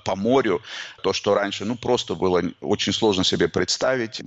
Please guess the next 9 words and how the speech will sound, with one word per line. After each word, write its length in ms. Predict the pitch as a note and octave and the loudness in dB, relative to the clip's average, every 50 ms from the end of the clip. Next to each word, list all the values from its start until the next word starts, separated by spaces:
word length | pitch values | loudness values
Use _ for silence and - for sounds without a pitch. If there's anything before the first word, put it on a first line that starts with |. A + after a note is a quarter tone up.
| G2 - | -10 -6
какие-то 440 | - G2 - - G2+ F#2+ - G2 | -6 -4 0 0 0 0 0 -2
тысячи 440 | - - C3 D3 - - G2+ - - | 0 2 2 2 2 0 -2 -2 0
мигрантов, 600 | F2 F2+ F2+ F2+ G2+ C3+ D3 C#3+ - F#2+ - - - | 0 2 2 2 2 0 0 0 0 -2 -2 -2 -2
э, 200 | - F#2+ E2 E2+ | 0 0 0 2
попадают 500 | - - F3 - F#2+ F2+ A2 A#2 A2+ - | 0 0 0 0 0 0 0 -2 -2 -2
на 100 | G2 F2+ | -4 -4
территорию 800 | - F#2+ E2 F2 - - G2 G2 F#2+ F#2+ F#2+ F#2 F2+ F2+ E2 E2 | -2 -2 -2 -2 0 2 2 4 4 4 4 4 4 2 0 0
Колумбии. 500 | - - G#2 G#2 G#2 G#2 F#2+ F2 F#2+ - - | 0 0 2 4 4 4 4 4 2 0 0
И 380 | - A2 G#2 G#2 G2+ G2 G2 | 0 2 4 4 6 6 6